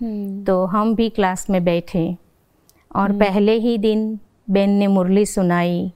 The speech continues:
Speaker 1: हम्म।
Speaker 2: तो बहुत अच्छा लगा।
Speaker 1: जी।
Speaker 2: और, अ, फिर तो घर में ही क्लास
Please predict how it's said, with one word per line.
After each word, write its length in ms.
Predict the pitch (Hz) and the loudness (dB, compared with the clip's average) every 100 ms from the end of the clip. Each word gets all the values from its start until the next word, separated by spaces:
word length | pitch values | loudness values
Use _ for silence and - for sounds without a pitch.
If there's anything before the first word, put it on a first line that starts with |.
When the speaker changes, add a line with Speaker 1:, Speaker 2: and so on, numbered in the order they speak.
| - | -10
Speaker 1:
हम्म। 420 | 208 190 185 190 | -8 -8 -8 -8
Speaker 2:
तो 100 | 208 | -2
बहुत 400 | 202 208 214 233 | 0 0 -2 -2
अच्छा 260 | 185 - 175 | -4 -2 -2
लगा। 380 | 175 165 185 170 - - | -2 -4 -8 -10 -14 -16
Speaker 1:
जी। 380 | 202 214 196 196 _ _ _ _ - | -12 -10 -10 -12 _ _ _ _ -4
Speaker 2:
और, 380 | 190 185 185 185 | 0 0 0 0
अ, 260 | 185 180 180 - - | 0 -2 -4 -10 -20
फिर 280 | 247 - 214 | -6 0 0
तो 440 | 202 208 196 196 190 | 2 0 2 0 0
घर 240 | 214 208 | 0 0
में 180 | 220 220 | 2 0
ही 100 | 208 | -2
क्लास 480 | 208 208 208 - | 0 0 -2 -6